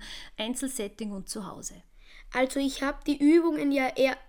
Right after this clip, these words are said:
Speaker 2: zu Hause vorher begonnen, also ein paar Monate früher hab ich zu Hause begonnen. Da hab ich so drei, zwei Übungen, also drei, zwei Übungen so gelernt und die hab ich dann halt,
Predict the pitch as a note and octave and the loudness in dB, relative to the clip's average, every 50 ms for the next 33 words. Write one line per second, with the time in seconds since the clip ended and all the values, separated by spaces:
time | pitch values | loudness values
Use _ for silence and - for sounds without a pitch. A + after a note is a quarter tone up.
0 | - - - - - C#4 C4+ C4+ C4+ B3+ C4 D4 D#4 - D#4 C#4 C4+ - - - | -20 -16 -10 -4 -2 0 0 2 2 2 2 2 0 0 -2 -6 -6 -8 -4 0
1 | - C4 C4+ C#4 C#4 C4 B3 A#3+ - A3+ A3+ - A3+ A3 A3+ A3+ A3+ - B3 C4 | 2 2 2 2 0 0 -2 -2 -2 -4 -4 -4 -4 -4 -4 -6 -4 -4 -6 -4
2 | - B3+ B3+ C4 C4 C4 C4 C4 B3+ B3+ C4 A#3+ - - - D4+ D#4+ D#4+ D#4+ C#4+ | -2 0 0 0 0 0 -2 -2 -4 -4 -6 -6 -6 -4 -2 -2 0 0 0 -2
3 | C4 C4 C#4 C4 - - - A#3+ A#3 A#3 A#3 A3+ A3+ A3 G#3+ A3 A3 G#3+ - G#3+ | -2 -4 -8 -12 -10 -8 -6 -4 -4 -4 -4 -4 -6 -6 -4 -6 -6 -6 -6 -8
4 | G#3 G#3+ - - - - - - - - - - B3+ B3 B3 B3 C#4 C4 C4 - | -8 -8 -10 -14 -18 -20 -18 -18 -18 -14 -6 -2 0 0 2 0 0 -2 -2 -2
5 | B3+ B3+ - A#3+ A#3+ A#3+ - - C4 C4 - - B3 A#3+ A#3 - - C#4 C#4+ C4+ | -4 -4 -4 -4 -4 -2 0 0 -2 -2 -2 -4 -2 -2 -2 0 2 0 0 0
6 | D#4 D#4+ E4 D#4+ D4+ D#4 D4 - - - - - - B3+ A#3+ - B3 - C4 B3 | 0 -2 0 0 -2 -2 -4 -6 -12 -12 -4 -2 0 0 0 -2 -4 -4 -4 -2
7 | B3 B3 B3+ - - B3 A3+ - D4 D4+ D4 E4 D#4+ D#4+ D#4 C#4+ D4 D4+ C4+ D4 | -2 -2 -4 -2 0 0 0 2 2 2 2 0 0 0 0 -2 -2 -2 0 2
8 | D4 C#4+ C#4 C4+ C#4 C#4+ D#4+ F4 E4+ - - - - - - - - C#4 A#3 - | 2 2 2 2 2 0 0 -2 -2 -4 -8 -16 -16 -16 -10 -6 -4 -4 -2 2
9 | - D4+ D4+ D4+ D4 C#4 C4+ C#4 C4+ C4 - - C4+ C4 C4+ C4+ B3 C4 | 4 4 6 6 4 4 2 0 -4 -4 -4 -4 -4 -2 -2 -2 -4 -4